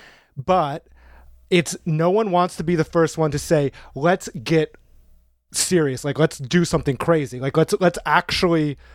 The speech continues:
fight. Like, w-, let's challenge the Democrats. Let's endorse Bernie." Like, no one want-, you know, a few unions did, but, like, no one, n-, there's not, there's not a broad understanding kind of, I think, in institutional labor that, like, we're,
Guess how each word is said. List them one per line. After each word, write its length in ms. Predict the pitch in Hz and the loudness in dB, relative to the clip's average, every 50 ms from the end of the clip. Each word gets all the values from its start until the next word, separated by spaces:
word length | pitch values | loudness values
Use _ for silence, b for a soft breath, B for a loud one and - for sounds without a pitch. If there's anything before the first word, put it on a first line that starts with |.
| b b | b b
fight. 480 | - - - 185 165 139 120 127 - - | -12 -4 0 2 2 2 0 -6 -8 -4
Like, 240 | 165 147 - - - | -4 -4 -4 -6 -12
w-, 320 | - 165 175 175 170 165 170 | -8 -6 -4 -4 -4 -2 0
let's 320 | 175 175 170 - - - - - - | 0 0 0 0 -4 -14 -14 -14 -10
challenge 420 | - - 185 170 170 175 170 156 127 | -4 -2 0 2 2 0 0 -2 -2
the 80 | 160 | -2
Democrats. 420 | 143 175 170 160 - 156 139 - - | 0 0 0 2 0 -2 -2 0 0
Let's 200 | 170 170 - 240 | 0 0 2 0
endorse 440 | 208 165 135 175 175 180 165 131 | -2 0 2 2 2 0 0 -2
Bernie." 380 | 143 123 165 170 170 160 151 139 | -2 0 0 0 0 0 -4 -4
Like, 180 | 131 143 139 - B B B B B B | -4 -4 -6 -6 B B B B B B
no 160 | 165 180 202 | -4 0 0
one 160 | 233 247 220 | 2 2 0
want-, 220 | 202 202 196 214 202 | 0 -2 -2 -2 -4
you 80 | 175 | -4
know, 120 | 180 165 160 | -2 0 -2
a 40 | 147 | -2
few 220 | - - 202 202 | -2 -2 -2 -2
unions 300 | 180 156 160 156 147 127 123 | 0 0 -2 -2 -2 -2 0
did, 140 | 208 202 139 | 0 2 2
but, 120 | 156 - | 0 -2
like, 160 | 170 143 - B B B B | -2 -4 -6 B B B B
no 140 | - 190 220 | -4 -2 0
one, 220 | 254 247 208 208 - _ _ 208 | 2 0 0 -2 -12 _ _ -10
n-, 180 | 180 180 196 _ - - - | -10 -10 -10 _ -16 -20 -10
there's 280 | 170 160 185 185 147 | -2 0 0 2 2
not, 300 | 180 233 254 247 233 - - - | 0 0 0 0 0 -4 -6 -4
there's 160 | 165 180 160 | -4 -2 0
not 180 | 220 247 262 | 0 0 0
a 60 | 247 165 | 0 -2
broad 520 | 127 117 - - - 156 156 160 165 160 | -6 -10 -10 -2 0 2 2 2 2 0
understanding 760 | 151 143 143 143 - - 147 139 139 135 131 127 123 117 110 B B B B B B B | 0 -4 -6 -8 -8 -6 -4 -4 -2 -2 -2 -4 -6 -6 -10 B B B B B B B
kind 220 | - - 143 135 135 | 0 0 2 2 2
of, 160 | 131 110 - b b b b b b _ _ - | -2 -4 -6 b b b b b b _ _ -2
I 100 | 143 147 | 0 0
think, 260 | 143 - 147 135 120 | 2 2 0 0 2
in 140 | 139 135 143 | 2 0 2
institutional 560 | 151 151 - - 127 - 139 131 - 139 135 | 0 -2 -2 -2 0 2 2 2 2 0 0
labor 300 | 123 135 135 131 135 135 | 2 2 2 2 2 0
that, 160 | 110 139 - - | -2 -2 -4 -2
like, 340 | 139 135 127 123 - - B B B B B B | 0 0 0 0 -2 -6 B B B B B B
we're, 320 | 135 147 160 160 156 156 | -2 0 2 2 2 0